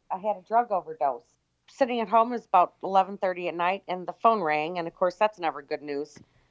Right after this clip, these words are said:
at night, and it was an ambulance driver. And she said, "I'm calling to tell you that I have your son in an ambulance, and we're taking him to a hospital."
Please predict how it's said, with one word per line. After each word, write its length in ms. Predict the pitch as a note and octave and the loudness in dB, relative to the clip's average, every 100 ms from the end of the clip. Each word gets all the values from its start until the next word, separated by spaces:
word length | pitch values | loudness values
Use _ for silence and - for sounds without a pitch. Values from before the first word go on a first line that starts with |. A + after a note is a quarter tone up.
| _ - | _ 4
at 160 | D3+ | 4
night, 320 | D#3+ D3+ D#3+ - | 6 4 4 0
and 420 | F3 F3 E3+ D#3+ - - | 0 2 2 0 -4 0
it 40 | |
was 120 | G3 | 2
an 80 | G#3+ | 8
ambulance 500 | A#3 C#4+ A3 D3+ C#3+ | 8 8 4 2 0
driver. 460 | - C3 A#2+ G#2 - _ _ _ _ _ - | 2 2 2 -4 -10 _ _ _ _ _ -2
And 160 | F#3+ F#3+ | -2 -2
she 140 | G#3 | -8
said, 480 | - F#3+ F#3 F#3+ F#3+ | 4 8 10 8 6
"I'm 120 | G#3 | 2
calling 340 | - C#4 C4+ | 6 6 6
to 80 | A#3+ | -6
tell 220 | - A#3+ | -6 -4
you 160 | A#3+ A3 | -4 -4
that 160 | F#3+ F3+ | -4 -2
I 80 | |
have 200 | F#3+ G#3 | -4 -6
your 100 | F#3+ | -8
son 300 | F3 - G#3+ | -10 -8 -6
in 100 | G3+ F#3+ | -8 -10
an 140 | F3+ | -8
ambulance, 640 | G3+ A3 F3+ D#3 C3+ _ _ _ _ - | -8 -6 -6 -6 -8 _ _ _ _ -6
and 140 | F#3 | -2
we're 100 | F#3 | -2
taking 400 | F3+ A3 G#3+ G3 | -2 -4 -4 -6
him 140 | F3+ E3+ | -6 -6
to 180 | - E3 | -2 -2
a 40 | |
hospital." 580 | D#3+ F#3+ - - F2+ | 2 2 0 -4 -4